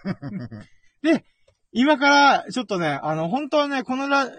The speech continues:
ラジオでは、あ、こん-、今回のラジオでは、あの、お金の話みたいな。お金の歴史とか概要？概要というか、まあ、僕の知ってるところで面白いと思った部分を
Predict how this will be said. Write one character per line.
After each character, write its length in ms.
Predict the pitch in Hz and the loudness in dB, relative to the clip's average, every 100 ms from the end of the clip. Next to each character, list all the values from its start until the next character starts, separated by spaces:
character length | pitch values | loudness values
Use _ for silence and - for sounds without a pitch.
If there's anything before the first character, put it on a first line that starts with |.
| - | -4
ラ 200 | 214 240 | 0 0
ジ 120 | 220 | -2
オ 80 | 190 | -4
で 80 | 147 | -2
は、 380 | 143 135 117 - | 0 0 0 -4
あ、 140 | 147 | -4
こ 100 | 220 | -4
ん-、 80 | 220 | -2
今 180 | 262 262 | -2 0
回 120 | 202 | -2
の 80 | 147 | 0
ラ 80 | |
ジ 80 | 147 | -2
オ 80 | 139 | -4
で 60 | 139 | 0
は、 260 | 202 123 _ _ _ _ | 0 0 _ _ _ _
あ 120 | 147 131 | -6 -6
の、 180 | 123 - | -6 -8
お 100 | 156 | -8
金 320 | - 254 262 | 0 2 2
の 100 | 254 | 0
話 380 | 220 220 202 214 | 0 -2 -4 -6
み 80 | 151 | -8
た 60 | |
い 20 | 110 | -8
な。 100 | - _ | -12 _
お 100 | - | -14
金 320 | 160 226 233 233 | -6 -4 -2 -2
の 140 | 226 | -4
歴 320 | 220 190 226 | -4 -8 -10
史 100 | 185 | -8
と 100 | 214 | -8
か 320 | 185 170 156 123 | -6 0 0 -2
概 280 | 131 143 | -4 -4
要？ 260 | 147 143 175 _ _ _ _ _ - | -4 -6 -8 _ _ _ _ _ -10
概 240 | 160 202 | -6 -2
要 220 | 262 330 | 0 0
と 100 | 339 | -2
い 60 | 226 | -4
う 20 | |
か、 140 | 147 143 | -4 -4
ま 100 | 135 | -6
あ、 40 | |
僕 220 | 147 151 | -6 -6
の 120 | 190 | -6
知 60 | 180 | -8
っ 20 | |
て 100 | - | -10
る 80 | 190 | -10
と 60 | 185 | -6
こ 80 | |
ろ 60 | 180 | -6
で 60 | 180 | -4
面 220 | 156 180 | -4 -4
白 200 | 220 220 | -4 -4
い 20 | |
と 80 | 180 | -4
思 140 | 143 | -8
っ 40 | 127 | -8
た 140 | - | -10
部 120 | 120 | -10
分 180 | 117 117 | -8 -8
を 280 | 147 175 - | -6 -6 -8